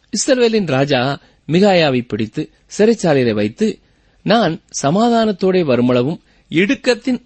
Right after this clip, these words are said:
அப்பத்தையும் இடுக்கத்தின் தண்ணீரையும் சாப்பிடக் கொடுங்கள்" என்று ராஜா சொல்லிவிடுகிறார். உடனே மிகாயா, "நீர் சமாதானத்தோடே திரும்பி வருகிறதுண்டானால் கர்த்தர் என்னை கொண்டு பேசினதில்லை என்று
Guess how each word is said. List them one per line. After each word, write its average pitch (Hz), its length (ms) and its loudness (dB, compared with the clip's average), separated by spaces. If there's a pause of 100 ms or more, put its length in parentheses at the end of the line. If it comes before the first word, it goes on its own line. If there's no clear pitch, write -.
அப்பத்தையும் 131 640 -4 (280)
இடுக்கத்தின் 240 680 -2
தண்ணீரையும் 196 720 0
சாப்பிடக் 185 580 -4
கொடுங்கள்" 156 500 -2
என்று 165 440 -2 (480)
ராஜா 139 500 -2 (280)
சொல்லிவிடுகிறார். 92 720 -4 (640)
உடனே 127 560 -2 (120)
மிகாயா, 113 460 -4 (340)
"நீர் 127 300 -4
சமாதானத்தோடே 180 960 0
திரும்பி 269 420 0
வருகிறதுண்டானால் 165 920 0 (280)
கர்த்தர் 151 400 -2
என்னை 156 260 0
கொண்டு 170 300 -2
பேசினதில்லை 160 640 0
என்று 120 320 -2